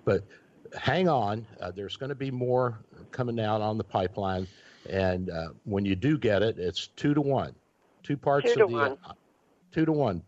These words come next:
Speaker 1: Isopropyl, two parts, uh, aloe vera, one part. So you want about a, a sixty percent or higher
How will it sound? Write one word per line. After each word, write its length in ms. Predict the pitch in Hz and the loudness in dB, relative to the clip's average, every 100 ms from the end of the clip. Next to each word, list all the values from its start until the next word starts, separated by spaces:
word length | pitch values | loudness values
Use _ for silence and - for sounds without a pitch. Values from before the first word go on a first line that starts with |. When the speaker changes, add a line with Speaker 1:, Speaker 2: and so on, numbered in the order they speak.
| - | -2
Speaker 1:
Isopropyl, 720 | 123 - 120 - 135 131 123 _ | 0 0 -4 0 0 0 -10 _
two 220 | - 135 | -12 -12
parts, 480 | 123 135 127 127 - _ - _ _ _ | -6 -2 -2 -2 -10 _ -20 _ _ _
uh, 260 | 85 85 85 - | -10 -6 -8 -4
aloe 240 | 113 120 110 | 0 2 2
vera, 260 | 113 110 | 4 2
one 220 | 101 104 | 2 -2
part. 280 | 95 95 78 | -2 -4 -4
So 140 | - 120 | -6 -4
you 60 | |
want 200 | 135 156 | 0 0
about 300 | 123 131 117 | 2 2 2
a, 100 | 95 - - | 0 -4 -16
a 80 | - | -6
sixty 500 | - - 196 - - | -2 0 0 -2 -4
percent 640 | 160 147 - - 123 117 113 - | -2 -2 -4 0 0 0 -4 -6
or 260 | 110 107 | -2 -2
higher 520 | 92 - 117 113 104 | -2 2 2 4 0